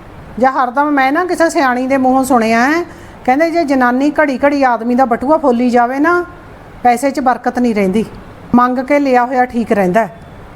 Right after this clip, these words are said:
ਮੰਗਣ ਨੂੰ ਇਹ ਕਿਹੜਾ ਕ-, ਆ ਸਾਡੇ ਆਦਮੀ ਕਿਹੜਾ ਸਾਡੇ ਕੋਈ ਦਿਓਰ ਜੇਠ ਲੱਗਦੇ ਨੇ, ਸਾਡੇ ਆਪਣੇ ਆਦਮੀ ਨੇ,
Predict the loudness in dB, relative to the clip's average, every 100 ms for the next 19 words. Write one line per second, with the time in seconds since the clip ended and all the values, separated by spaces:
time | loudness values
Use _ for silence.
0 | -20 -20 -6 -2 0 0 0 2 2 2
1 | -2 0 -2 -2 -2 -2 0 0 0 -2
2 | 0 0 2 0 0 2 2 0 0 0
3 | 0 0 -2 -16 -2 2 2 2 0 0
4 | -2 0 -2 0 -2 -4 -14 -20 -4 -2
5 | 0 0 0 0 0 0 0 0 0 -2